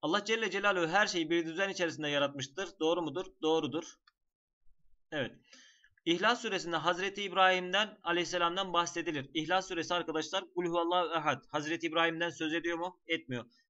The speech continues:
"Kul huvallahu ehad. Allah" Estaizu billah. "Kul huvallahu ehad. Allahu samet. Lem yelid ve lem yulad ve lem yekun lehu kufuven ehad."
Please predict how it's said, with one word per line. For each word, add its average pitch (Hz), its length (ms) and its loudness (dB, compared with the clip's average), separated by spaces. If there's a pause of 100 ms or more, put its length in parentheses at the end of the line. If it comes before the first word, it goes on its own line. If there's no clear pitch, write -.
"Kul 156 100 0
huvallahu 165 360 2
ehad. 151 340 0
Allah" 160 340 -2
Estaizu 151 460 -2
billah. 151 320 -2
"Kul 160 100 -2
huvallahu 156 440 2
ehad. 175 280 -2
Allahu 156 320 0
samet. 156 340 -6
Lem 156 160 -2
yelid 147 260 -2
ve 151 80 0
lem 147 160 -2
yulad 160 220 -2
ve 156 80 -2
lem 151 120 -2
yekun 135 260 -4
lehu 151 220 -4
kufuven 156 240 -4
ehad." 131 280 -2